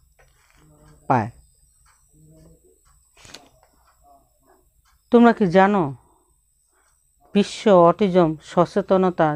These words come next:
দিবস কবে পালিত হয়? বিশ্ব জুড়ে অটিজম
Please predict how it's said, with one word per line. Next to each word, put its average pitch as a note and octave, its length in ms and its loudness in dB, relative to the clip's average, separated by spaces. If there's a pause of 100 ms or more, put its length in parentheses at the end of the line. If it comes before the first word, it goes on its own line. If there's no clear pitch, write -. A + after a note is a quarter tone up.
(140)
দিবস D3+ 320 -2 (1200)
কবে E3+ 280 2
পালিত F3 360 -6
হয়? F3 280 -6 (2500)
বিশ্ব F3 300 0 (220)
জুড়ে E3+ 260 4 (480)
অটিজম E3 420 0